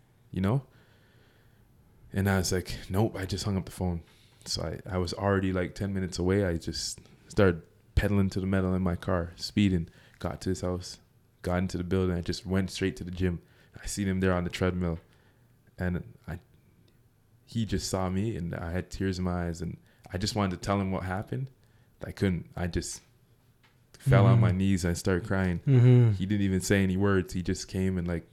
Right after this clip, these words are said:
Speaker 1: embraced me,
Speaker 2: Mm-hmm.
Speaker 1: grabbed me, and he was like, "What's going on?" And he just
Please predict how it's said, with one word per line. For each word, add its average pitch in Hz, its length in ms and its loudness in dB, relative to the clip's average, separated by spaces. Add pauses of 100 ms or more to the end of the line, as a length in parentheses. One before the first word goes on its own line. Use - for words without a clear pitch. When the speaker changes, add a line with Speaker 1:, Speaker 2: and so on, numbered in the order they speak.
(260)
Speaker 1:
embraced 90 500 2
me, 87 140 -2 (340)
Speaker 2:
Mm-hmm. 117 200 4
Speaker 1:
grabbed 90 280 6
me, 92 160 2
and 85 100 0
he 90 100 -2
was 82 160 -2
like, - 180 -8
"What's - 160 -6
going 95 220 -2
on?" 98 160 -2
And 90 100 -4
he 87 80 -4
just - 300 -8